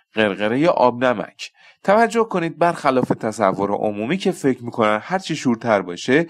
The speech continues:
میکروبا بیشتر از بین می‌رن، باید بین یک چهارم تا یک دوم قاشق چایخوری نمک رو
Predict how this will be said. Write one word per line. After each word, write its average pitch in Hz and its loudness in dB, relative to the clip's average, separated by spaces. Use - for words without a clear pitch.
میکروبا 117 0
بیشتر 110 -6
از 101 -6
بین 95 -2
می‌رن، 104 0
باید 165 2
بین 185 -4
یک 151 0
چهارم 113 0
تا 104 -2
یک 147 -4
دوم 113 0
قاشق 104 -4
چایخوری 98 -2
نمک 101 -2
رو 214 -4